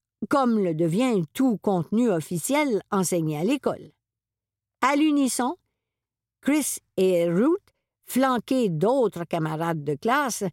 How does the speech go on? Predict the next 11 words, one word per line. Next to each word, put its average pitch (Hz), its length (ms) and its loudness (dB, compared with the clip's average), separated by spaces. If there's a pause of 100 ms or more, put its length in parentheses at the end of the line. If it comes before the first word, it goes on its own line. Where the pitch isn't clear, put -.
(320)
lancent 294 400 0
un 180 120 -2
même 247 360 0
cri 269 240 -2
du 240 160 0
cœur, 151 400 -6 (340)
cette 320 300 0
fois 349 460 0
en 294 160 2
Nuchi. « 226 480 0 (800)
Jaïn, 330 640 2